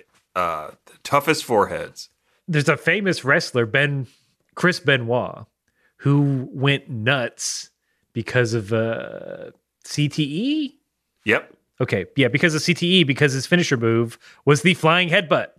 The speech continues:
Speaker 1: Yeah, that'll, that'll give you some C T E. <laughs>
Speaker 2: And, I mean, this is a dark episode. You could, look, if you look up Chris Benoit, you know about it. You know what he did to his family, and it was horrible.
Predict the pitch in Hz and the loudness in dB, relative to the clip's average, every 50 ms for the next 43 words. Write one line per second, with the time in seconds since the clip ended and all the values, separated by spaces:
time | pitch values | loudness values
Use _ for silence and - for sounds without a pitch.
0 | _ _ _ _ _ _ _ _ _ _ _ _ - - - _ _ - 180 202 | _ _ _ _ _ _ _ _ _ _ _ _ -20 -20 -20 _ _ -2 0 0
1 | 214 190 196 226 254 202 - - - 208 262 269 202 247 269 262 262 254 - 233 | 2 4 4 4 4 2 0 0 4 4 4 4 4 2 2 2 2 0 0 0
2 | 208 - - 254 240 247 247 247 233 214 220 233 262 269 - - - - - - | 0 2 4 2 4 4 4 4 4 4 4 4 2 2 0 -2 -6 -10 -6 -2
3 | - 165 165 175 175 175 185 180 196 233 220 185 143 170 151 147 - 175 175 147 | 2 2 4 4 4 4 6 6 4 4 4 4 4 4 2 2 2 0 -2 -2
4 | 135 - 117 113 139 165 175 151 139 147 156 156 120 107 - 135 127 196 190 185 | -4 -4 -4 -2 -2 0 -2 -2 -2 -2 -2 -2 -2 -2 -2 0 4 6 6 6
5 | 135 151 120 - 156 143 - - 131 117 110 117 117 110 104 101 98 104 110 110 | 6 4 0 0 -2 -2 0 0 -2 0 2 2 2 2 0 0 -2 -2 -2 0
6 | 104 98 87 95 90 87 98 101 107 113 110 107 98 98 92 92 87 - 104 98 | 0 0 -2 -2 -4 -4 -4 -4 -4 -2 -2 -2 -2 -2 -4 -4 -2 -2 -2 -2
7 | 95 87 - - 98 92 87 - _ _ _ _ - 107 98 - 123 117 117 101 | -2 -4 -6 -6 -6 -6 -6 -8 _ _ _ _ -6 -6 -2 0 0 0 0 -2
8 | 98 90 87 87 92 98 90 87 - - 127 135 127 117 101 90 90 87 92 98 | -4 -6 -6 -6 -6 -6 -6 -4 0 2 4 6 6 4 2 0 -2 -6 -6 -8